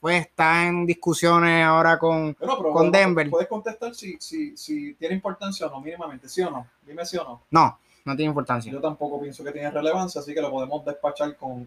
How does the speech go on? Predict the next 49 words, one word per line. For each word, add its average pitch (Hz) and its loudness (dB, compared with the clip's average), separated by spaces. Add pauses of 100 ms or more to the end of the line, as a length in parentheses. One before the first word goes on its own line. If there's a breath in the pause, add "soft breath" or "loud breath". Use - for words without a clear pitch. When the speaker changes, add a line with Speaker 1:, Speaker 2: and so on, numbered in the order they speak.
Speaker 2:
con 135 -10
eso, 135 -10
en 127 -10
que, 131 -8
pues, 180 -4 (440)
un 214 -2
jugador 202 6
más 139 -6 (320)
para 156 6
esa 175 2
posición 240 -2
que 180 -2
no, 185 0
que 160 0
no 185 2
cubre 175 4
como 160 0
quiera 151 2
nada. 135 -2 (140)
Speaker 1:
Entre 165 4
los 160 4
tres, 214 6
ni 196 4
Speaker 2:
Entre 175 4
los 160 4
Speaker 1:
Cam-, 156 0
Speaker 2:
tres 160 8
no - 6
Speaker 1:
ni 185 6
Speaker 2:
hacen - 4
uno. 180 4
Speaker 1:
Campazo, 214 6
ni 208 0
Morris, 202 2
ni, 202 -2
ni 196 -4
Austin 196 0
Rivers 202 2
juntos 226 2
hacen 190 6
a 190 6
Jamal 180 4
Murray. 131 0
Speaker 2:
Es - -
broma, 120 4
Speaker 1:
So 156 -2
que, 156 4
Speaker 2:
pero, 151 2
Speaker 1:
pues, 160 4